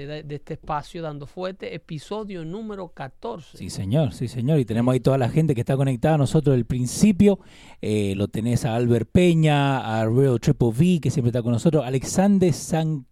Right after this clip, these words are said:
Speaker 2: Quintín.
Speaker 1: San
Speaker 2: Tam-,
Speaker 1: Quintín.
Speaker 2: San Quintín también está con nosotros.
Speaker 1: Próspero Pimentel,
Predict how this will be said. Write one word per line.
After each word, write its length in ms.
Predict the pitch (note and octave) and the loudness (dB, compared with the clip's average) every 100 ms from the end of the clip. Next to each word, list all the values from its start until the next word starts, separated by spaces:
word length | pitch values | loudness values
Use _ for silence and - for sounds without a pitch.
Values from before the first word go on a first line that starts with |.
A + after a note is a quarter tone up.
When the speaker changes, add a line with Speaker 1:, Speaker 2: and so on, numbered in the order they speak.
| - | 0
Speaker 2:
Quintín. 680 | A3+ A3 F3+ - C3+ E3+ - _ - - | 2 4 2 -2 -4 -6 -10 _ -20 -20
Speaker 1:
San 220 | - D3+ | -18 -12
Speaker 2:
Tam-, 100 | C#3+ - D#3 | -6 -6 -4
Speaker 1:
Quintín. 260 | G#3 F3+ | -6 -6
Speaker 2:
San 160 | C3+ A#2+ | -2 -2
Quintín 440 | A#2+ C3 F#3 D3 | 0 4 4 4
también 260 | C3 G2+ G#2+ | -4 -4 -2
está 100 | A2 | -2
con 120 | G#2+ | 0
nosotros. 420 | A#2+ F3 F3+ F3 - | 2 2 2 0 -2
Speaker 1:
Próspero 460 | - G#3 - F#3+ F3 | -8 -10 -8 -10 -8
Pimentel, 800 | F3+ F3 D#3+ D3 A#3 G3 C3+ A#2 | -8 -8 -8 -6 -4 -4 -6 -12